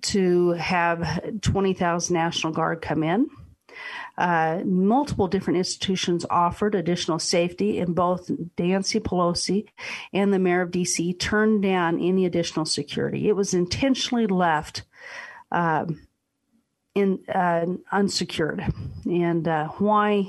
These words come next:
you know, we can only use our imaginations as to why they left it intentionally unsecured. But, um, on top of that, once the additional security came in,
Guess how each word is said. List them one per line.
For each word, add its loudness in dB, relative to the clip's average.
you 0
know, 4
we 2
can -2
only 0
use 0
our 2
imaginations 0
as -2
to -2
why 2
they 0
left 0
it -2
intentionally -2
unsecured. -2
But, -2
um, 0
on 0
top 2
of 2
that, 0
once 2
the 2
additional 2
security 0
came 2
in, 4